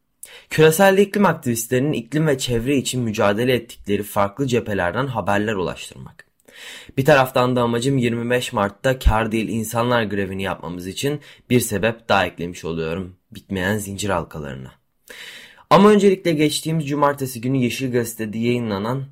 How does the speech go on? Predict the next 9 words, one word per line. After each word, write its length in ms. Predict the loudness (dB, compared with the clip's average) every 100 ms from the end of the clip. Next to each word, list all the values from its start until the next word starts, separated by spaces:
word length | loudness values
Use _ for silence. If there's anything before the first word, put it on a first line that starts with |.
| -6
röportajımı 680 | -2 0 -2 -2 -6 -6 -8
size 260 | -8 -4
okumak 340 | -4 -2 -4 -4
istiyorum. 460 | -6 -4 -4 -4
Bu 40 | -8
kez 260 | -6 -4
röportajımı 800 | -2 -2 -2 -4 -6 -2 -2 -4 -10 -20 _
Pasifik 460 | -4 -2 -2 0 2
Okyanusu'nda 840 | 2 0 -4 -6 -10 -4 -2 -4